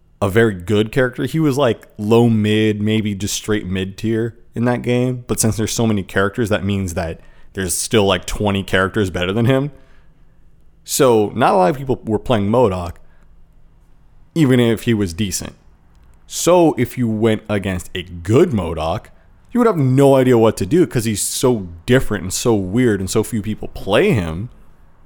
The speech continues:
that this modok, who, if he was on, say, Virgil, would be considered mediocre because everyone knows how to play against Virgil, 'cause everyone plays Virgil. But then this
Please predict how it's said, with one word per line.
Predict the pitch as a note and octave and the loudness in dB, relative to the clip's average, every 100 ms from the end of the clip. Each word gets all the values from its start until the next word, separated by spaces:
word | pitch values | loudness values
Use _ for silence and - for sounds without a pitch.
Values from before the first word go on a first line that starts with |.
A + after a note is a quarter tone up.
| - | -10
that | A#2 G2 | -6 0
this | C3 - - - _ _ _ - - | 0 0 -8 -20 _ _ _ -12 0
modok, | B2 E3 D3+ A#2+ | 2 4 4 2
who, | - - C3 A#2+ A2 G#2+ - - | -2 -12 -6 -4 -4 -6 -12 -6
if | B2+ B2 | -4 0
he | |
was | C3+ A2+ | 0 0
on, | G#2 F#2+ F2 | 0 -2 -6
say, | - F2+ | -6 -8
Virgil, | D#2+ G2+ C#3+ G2 F2 F#2 - - - | -2 0 0 -2 -6 -8 -12 -16 -6
would | G#2+ | -4
be | F#2+ F#2+ E2+ - _ - | -2 -6 -8 -18 _ -8
considered | G#2 B2+ G#2+ F#2 | -2 0 0 0
mediocre | G2+ F2+ F#2 B2+ - F#2 A2 - _ _ | -4 -2 0 0 0 -6 -8 -12 _ _
because | A2+ G#2 F#2 | -6 -2 0
everyone | G#2+ A2+ G2 | 2 2 0
knows | F#2+ | -2
how | F2+ | -4
to | E2+ | -6
play | F#2+ | -6
against | E2+ E2+ | -6 -8
Virgil, | F2 A2 G2+ A2+ | -2 -2 0 -2
'cause | - F#3 | 0 2
everyone | G#3 C#3+ G2 | 2 2 -2
plays | G2+ F2+ | -4 -6
Virgil. | F2+ E2+ F2 D#2+ - _ _ _ - | -6 -8 -10 -14 -18 _ _ _ -4
But | A2+ | 0
then | A#2+ G#2+ G#2 | 2 0 -4
this | G#2 G#2+ | -4 -4